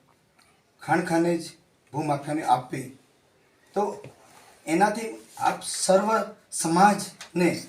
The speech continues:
અને તમામ જીવસૃષ્ટિને મોટું નુકસાન થઈ રહ્યું છે. જે રીતે આપણા શરીરના હાથ પગ કાપવામાં આવે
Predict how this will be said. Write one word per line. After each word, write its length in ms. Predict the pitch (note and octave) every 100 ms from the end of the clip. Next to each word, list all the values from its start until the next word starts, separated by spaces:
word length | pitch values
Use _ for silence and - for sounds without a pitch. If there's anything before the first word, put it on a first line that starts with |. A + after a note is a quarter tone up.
| - _ _
અને 180 | F#3+ A#3 - - -
તમામ 360 | G3+ B3 B3+
જીવસૃષ્ટિને 540 | F#3 G#3+ G#3 - G3+ G3+ F3+ - - -
મોટું 380 | C#3 E3 F3 F3+
નુકસાન 300 | D3 C3+ E3+
થઈ 180 | D#3 D3
રહ્યું 180 | C#3 C#3
છે. 120 | B2+ B2 - - _ _ - -
જે 80 | D3
રીતે 180 | A3 A#3
આપણા 260 | G#3 G#3+ F#3
શરીરના 440 | E3+ G3 G3 - - - _ _ -
હાથ 200 | D3+ F#3
પગ 160 | G3+ F#3+
કાપવામાં 440 | D#3+ - F#3 F3
આવે 240 | F#3+ G3+